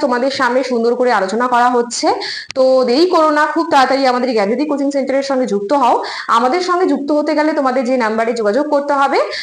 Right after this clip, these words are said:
তা হলো সিক্স টু নাইন ফাইভ নাইন ওয়ান সিক্স টু এইট টু, আরেকটি নাম্বার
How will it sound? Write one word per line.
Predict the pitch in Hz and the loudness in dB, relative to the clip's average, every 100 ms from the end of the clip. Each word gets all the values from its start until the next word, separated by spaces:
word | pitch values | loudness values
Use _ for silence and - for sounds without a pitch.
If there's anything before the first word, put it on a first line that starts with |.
| - - | -8 0
তা | |
হলো | 240 240 254 370 - - | 2 2 2 0 -2 -6
সিক্স | - 370 359 - | -4 -4 -4 -4
টু | 330 311 | -2 0
নাইন | 247 285 330 | 0 0 0
ফাইভ | 311 277 | 0 0
নাইন | 262 220 330 262 | 0 -2 0 0
ওয়ান | 254 262 | 0 -2
সিক্স | 269 262 - | -6 -8 -8
টু | 277 285 | -4 -2
এইট | - 233 226 302 | 0 -2 -4 -2
টু, | 392 - - - | 0 -2 -6 0
আরেকটি | 247 254 320 | 0 2 0
নাম্বার | 339 339 | -2 0